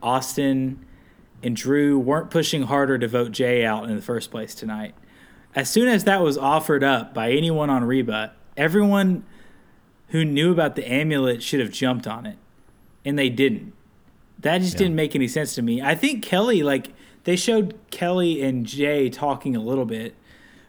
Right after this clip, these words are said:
Speaker 1: Um, I think that they were actually trying to have an alliance, um, that we, we just didn't get to see very much.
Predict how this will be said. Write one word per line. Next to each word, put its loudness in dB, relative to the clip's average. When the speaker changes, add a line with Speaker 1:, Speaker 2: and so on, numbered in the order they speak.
Speaker 1:
Um, 0
I 0
think 2
that 0
they 4
were 4
actually 2
trying 2
to 2
have 2
an -4
alliance, -2
um, 0
that -2
we, 0
we 0
just -6
didn't -2
get -2
to -12
see -4
very 0
much. -2